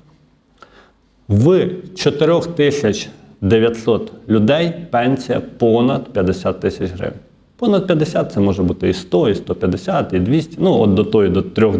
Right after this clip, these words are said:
до триста дев'яносто, да, тисяч гривень. Понад в с-, е, в чотири тисячі дев'ятсот людей. Двадцять чотири тисячі шістсот людей отримують пенсію більшу, ніж двадцять три тисячі шістсот десять гривень.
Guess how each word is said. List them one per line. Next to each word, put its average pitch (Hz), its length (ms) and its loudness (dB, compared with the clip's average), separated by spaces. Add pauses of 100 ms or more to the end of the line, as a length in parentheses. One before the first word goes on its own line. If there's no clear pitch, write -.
(340)
до 110 160 0
триста 120 380 -2
дев'яносто, 104 560 0
да, 92 180 -2
тисяч - 300 -6
гривень. 90 240 -10 (640)
Понад 170 460 2
в - 60 -12
с-, - 300 -4 (100)
е, 107 160 2
в 98 80 0
чотири 101 400 0
тисячі - 440 -4
дев'ятсот 92 480 -2
людей. - 280 -4 (1200)
Двадцять 123 640 2
чотири 180 400 2
тисячі 110 600 0 (100)
шістсот - 680 0
людей 131 500 2
отримують 117 560 2
пенсію 135 480 0
більшу, 135 580 2
ніж 117 360 2
двадцять 101 600 0
три 104 160 0
тисячі 123 540 -2
шістсот - 680 -2 (180)
десять 95 420 -2
гривень. 92 300 -2